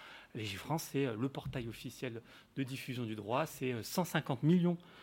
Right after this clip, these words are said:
euh, de, euh, consultations, c'est, c'est quarante millions de, de, de, d'appels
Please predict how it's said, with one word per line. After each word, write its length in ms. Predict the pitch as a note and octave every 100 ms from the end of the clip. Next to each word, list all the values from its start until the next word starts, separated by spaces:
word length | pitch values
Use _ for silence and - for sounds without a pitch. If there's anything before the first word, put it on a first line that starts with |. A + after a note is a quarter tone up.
| - - B2+
euh, 60 |
de, 180 | A#2+ B2+
euh, 440 | C#3+ D3 A2+ A2 A2
consultations, 800 | C#3 B2 - A#2+ A#2+ - D#3+ E3+
c'est, 280 | - A#2 A2+
c'est 540 | - - - - -
quarante 380 | - C3 C3 -
millions 420 | C#3+ D3 D#3 D3+ C#3+
de, 220 | A2+ A2 - - - - - _
de, 160 | C3 C#3 D#3 D#3+ - -
de, 260 | D3 B2+ B2+ -
d'appels 540 | - C#3 D3 F3 D#3